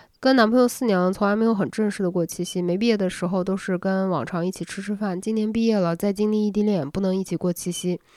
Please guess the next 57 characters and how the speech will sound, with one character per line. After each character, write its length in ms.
不 120
是 120
因 120
为 60
这 80
个 120
日 100
子 80
有 140
多 100
么 100
特 200
殊， 220
而 200
是 260
我 200
其 160
实 140
在 120
每 200
个 120
普 160
通 200
平 160
凡 180
的 80
日 120
子， 100
我 120
也 60
想 180
跟 100
他 140
一 80
起 140
吃 160
个 120
饭。 280
七 180
夕 160
对 140
于 40
我 180
们 100
来 160
说， 280
不 140
是 120
那 160
天 180
要 140
多 180
说 220
一 140
句 340
“我， 180
哎”， 140